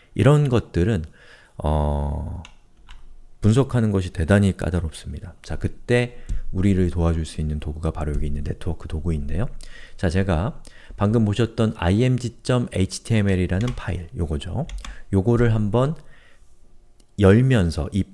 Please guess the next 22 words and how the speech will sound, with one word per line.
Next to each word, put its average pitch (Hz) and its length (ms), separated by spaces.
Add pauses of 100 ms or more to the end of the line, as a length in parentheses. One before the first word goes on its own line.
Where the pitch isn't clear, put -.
패-, 131 320
이 98 160
파일을 127 400
열면서 90 760 (300)
네트워크 127 560
탭에 117 380
어떤 135 400
변화가 120 320
생기는지를 90 480
한번 78 240
볼게요. 78 360 (680)
자, 101 120
보시는 135 360
것처럼 117 540 (380)
첫 - 200
번째 143 480
아이엠지 135 560
점 139 260
에이치티엠엘이 104 720
나오죠. 85 560 (160)
저거는 117 320
뭐냐면 92 500